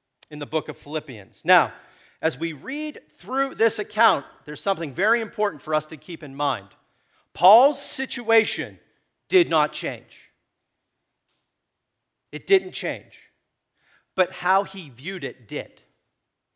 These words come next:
His situation was not great, but how he viewed it did. In Philippians chapter one, verses twelve through fourteen, we read this.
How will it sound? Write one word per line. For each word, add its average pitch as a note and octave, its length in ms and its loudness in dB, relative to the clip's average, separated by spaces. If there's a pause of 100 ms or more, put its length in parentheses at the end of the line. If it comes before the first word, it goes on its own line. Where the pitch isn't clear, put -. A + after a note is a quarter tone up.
(600)
His D#3+ 120 -8
situation A3+ 760 2 (260)
was D#3+ 220 2
not D#3+ 220 4
great, C3+ 260 -2 (800)
but D3 140 -4
how D#3 320 -2
he D#3+ 240 -14
viewed C#3 300 -4
it A2 160 -6 (560)
did. B2+ 360 -4 (1700)
In E3+ 120 -6
Philippians F#3+ 720 0 (100)
chapter E3+ 360 4
one, C#3 420 0 (160)
verses C#3 340 -8
twelve D#3 400 0
through D#3 180 -12
fourteen, C#3 640 -10 (1160)
we D3+ 160 -4
read C#3+ 480 -4
this. A2 440 -10